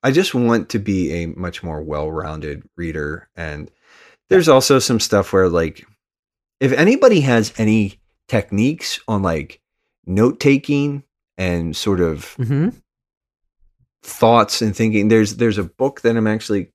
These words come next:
Speaker 1: kind of going to look at. I am not, I do not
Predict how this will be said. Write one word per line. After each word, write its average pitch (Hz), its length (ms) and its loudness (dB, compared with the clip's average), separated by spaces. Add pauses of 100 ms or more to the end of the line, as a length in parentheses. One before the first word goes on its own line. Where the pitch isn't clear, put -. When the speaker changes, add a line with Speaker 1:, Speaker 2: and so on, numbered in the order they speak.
Speaker 1:
kind 117 260 -4
of 120 200 -6
going 110 280 -2
to 104 80 0
look 101 240 -2
at. 101 300 -2 (680)
I 135 80 2
am 165 160 4
not, 135 420 4
I 120 100 0
do 120 220 0
not 123 360 2